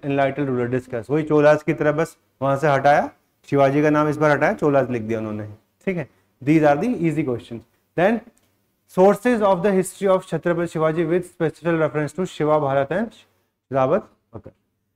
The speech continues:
So in two, twenty twenty what they did, they started asking very less known sources, like अमुक तमल्लड़ा पे क्वेश्चन आया विजयनगर में, और यहाँ पे इस पे पूछ लिया था। So while doing sources, we'll take care of it।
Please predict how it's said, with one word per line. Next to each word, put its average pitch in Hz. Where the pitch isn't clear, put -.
So 220
in 226
two, 202
twenty 185
twenty 202
what 185
they 196
did, 143
they 175
started 170
asking 160
very 151
less 180
known 180
sources, 113
like 147
अमुक 160
तमल्लड़ा 160
पे 160
क्वेश्चन 156
आया 147
विजयनगर 139
में, 139
और 143
यहाँ 131
पे 285
इस -
पे 139
पूछ 113
लिया 104
था। 101
So 139
while 185
doing 180
sources, 151
we'll 147
take 151
care 151
of 107
it। -